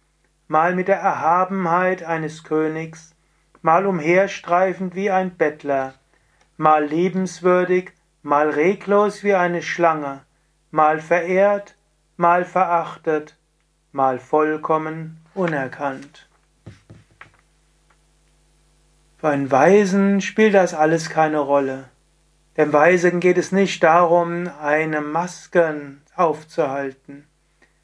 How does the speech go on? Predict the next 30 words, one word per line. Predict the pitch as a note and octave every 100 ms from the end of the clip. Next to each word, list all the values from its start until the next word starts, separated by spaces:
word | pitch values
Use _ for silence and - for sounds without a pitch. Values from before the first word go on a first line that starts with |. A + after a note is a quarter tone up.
| _ _ _
Der | - A3+
Weise | G3 G#3 A3+ G#3+ A3+
folgt | - G#3+ - -
seinem | G3 G3 F#3+
Karma | D#3+ D3+ C#3+ C3+ C3 C3 - _ _ _ _ _ _ _
und | D3+ D3+ C#3
er | D#3 C#3+
tut | - F3 F3+ -
das, | F3 F3+ - - _ _
was | D3+ D3+
aus | D3+ D3+
dem | F3
inneren | G3 F#3 F3+ F#3
Impuls | F#3+ F3 F3+ G3 G3 G3
herauskommt. | F3+ E3 E3+ E3 - D#3 C#3+ C3+ _ _ _ _ _
Er | D#3+
macht | D#3+ E3 -
sich | D#3 -
keine | D3+ D#3 D#3+
Sorgen | D#3 E3 D#3 F#3 F3 D#3 D3+
um | D#3
irgendetwas. | F3+ F#3 F#3+ E3+ F3+ D3+ D#3 C#3+ C#3+ - _ _ _ _ _ _ _ _ _ _ _ -
Ich | F3
hatte | F#3 G3+
ja | G3+
das | G3 F#3
große | - E3 F3+ F3
Glück, | F#3 F#3+ G#3+ - _ _ _ _
mit | D#3 D#3
einem | C3+ D3+ D#3+ F3 F#3